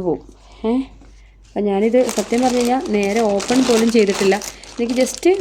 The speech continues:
വീഡിയോയ്ക്ക് ആവശ്യം ഉള്ളത് കൊണ്ട് ആ ഒരു സമയത്ത് പെട്ടെന്ന് അങ്ങ് പൊട്ടിച്ചതാണ് കേട്ടോ. ഇത് മോളൊക്കെയാണ് തോന്നുന്നു പൊട്ടിച്ചിരിക്കുന്നത്.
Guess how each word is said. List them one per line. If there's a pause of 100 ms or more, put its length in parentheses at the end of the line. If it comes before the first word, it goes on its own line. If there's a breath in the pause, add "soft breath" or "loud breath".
(100)
വീഡിയോയ്ക്ക് (100)
ആവശ്യം (840)
ഉള്ളത്
കൊണ്ട് (560)
ആ (100)
ഒരു
സമയത്ത് (800)
പെട്ടെന്ന്
അങ്ങ്
പൊട്ടിച്ചതാണ്
കേട്ടോ. (1000)
ഇത് (120)
മോളൊക്കെയാണ്
തോന്നുന്നു
പൊട്ടിച്ചിരിക്കുന്നത്.